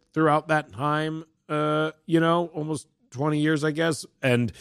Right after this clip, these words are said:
where I've been at for quite some time has been a pretty good place. And I,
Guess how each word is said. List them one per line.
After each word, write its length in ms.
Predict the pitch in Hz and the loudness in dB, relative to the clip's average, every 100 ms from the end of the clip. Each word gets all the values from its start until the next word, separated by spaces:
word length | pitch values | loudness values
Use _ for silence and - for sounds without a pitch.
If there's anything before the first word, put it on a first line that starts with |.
| - - _ _ | -20 -20 _ _
where 240 | 123 135 131 | 2 4 6
I've 220 | 123 98 | 2 4
been 420 | 139 135 131 139 - | 2 2 0 -6 -2
at 240 | 151 175 | -2 2
for 140 | 175 | 0
quite 380 | 165 151 226 226 | 2 2 2 0
some 300 | - 143 135 | 0 2 2
time 400 | 120 123 117 139 | 0 0 2 2
has 180 | 143 165 | 2 0
been 160 | 151 170 | 2 0
a 60 | |
pretty 300 | - 160 143 | 0 2 2
good 220 | 120 117 | 2 0
place. 340 | - 113 - - | 0 -8 -6 -4
And 100 | |
I, 80 | 139 | -2